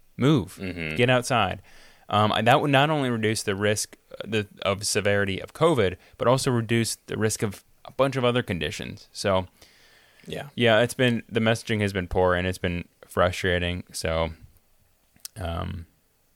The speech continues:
Speaker 1: so you just, you know, do our part to, uh, you know, to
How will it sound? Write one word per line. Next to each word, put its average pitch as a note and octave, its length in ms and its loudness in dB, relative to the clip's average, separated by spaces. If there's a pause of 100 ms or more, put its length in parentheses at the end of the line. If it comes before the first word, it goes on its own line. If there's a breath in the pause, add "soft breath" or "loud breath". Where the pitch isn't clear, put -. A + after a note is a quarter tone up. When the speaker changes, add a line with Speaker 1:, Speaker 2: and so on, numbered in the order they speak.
(120)
Speaker 1:
so G#2 140 -8
you G2 40 -2
just, G2+ 160 -4 (140)
you G2 140 -6
know, G2+ 100 0
do G2 180 2
our G#2 100 4
part G#2 360 2
to, G2 300 0
uh, F#2 280 4 (960)
you A2+ 80 -6
know, G#2+ 80 2
to G#2 200 -2